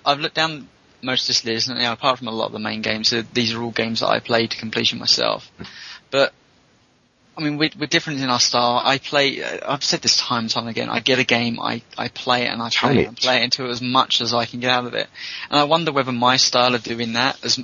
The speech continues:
Speaker 1: I, I enjoy it, and there's nothing wrong with that. But then, you know, it does, it then maybe prevents me from, uh, stepping outside and trying a lot of other little stuff around
Speaker 2: Hmm.
Speaker 1: that. And that's something I've got to, that, this is why I've been saying, like, you know, I'm, this year I'm gonna play,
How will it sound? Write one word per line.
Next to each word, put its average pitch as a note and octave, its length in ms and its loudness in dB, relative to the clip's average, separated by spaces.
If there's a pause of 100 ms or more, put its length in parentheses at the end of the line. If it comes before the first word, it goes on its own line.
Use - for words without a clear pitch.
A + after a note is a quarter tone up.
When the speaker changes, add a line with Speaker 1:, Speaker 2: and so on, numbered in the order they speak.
(100)
Speaker 1:
I, B2 180 0
I A#2+ 140 4
enjoy C3 360 0
it, - 160 2
and - 140 -12
there's B2 140 0
nothing B2 300 -4
wrong D3 100 -2
with B2+ 120 -4
that. A#2 180 -2 (420)
But A#2 80 -8
then, A#2+ 220 2
you B2 160 0
know, A2+ 80 -2
it - 160 0
does, A#2+ 400 2
it A2 180 -4
then A#2 320 0
maybe A#2+ 360 2
prevents A#2 500 0
me A2+ 140 -2
from, A2+ 440 -6
uh, A2+ 220 -4 (320)
stepping - 360 0
outside A#2+ 360 2
and A#2 200 -4
trying A#2+ 300 0
a A#2+ 60 0
lot A#2+ 320 2
of A#2 60 -8 (220)
other C3 140 0
little A#2+ 280 0
stuff - 340 0
around B2 340 -2
Speaker 2:
Hmm. A#2+ 60 -2
Speaker 1:
that. - 120 -4 (420)
And C#3+ 40 -4
that's D3+ 100 2
something E3+ 180 0
I've C3+ 80 4
got C#3 120 -2
to, C#3 100 2 (120)
that, B2 160 -6
this D#3+ 160 4
is D3 40 2
why C#3+ 140 4
I've B2+ 80 2
been A#2+ 100 -4
saying, B2 240 0
like, G2 140 -6
you B2 80 -4
know, A#2 80 -4
I'm, A#2 260 -8
this C#3 240 4
year A#2+ 120 4
I'm A#2 240 -2
gonna A#2+ 180 -4
play, A#2+ 180 -2